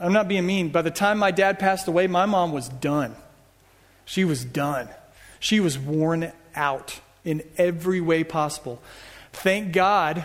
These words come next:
God's not like that. Are you suffering? Are you in a long season of suffering? Are you in a long lifetime of suffering? God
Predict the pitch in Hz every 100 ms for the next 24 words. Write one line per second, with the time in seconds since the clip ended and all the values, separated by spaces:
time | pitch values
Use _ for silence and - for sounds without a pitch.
0 | - - 165 165 151 151 143 147 147 131
1 | - - - - _ _ - - - _
2 | _ _ _ _ _ - - - - 165
3 | 151 - 202 202 214 185 151 143 156 175
4 | 170 - 180 190 208 - 214 208 214 214
5 | 226 - - - 170 170 156 160 143 143
6 | 165 - 202 190 185 - 196 202 196 170
7 | 160 156 165 175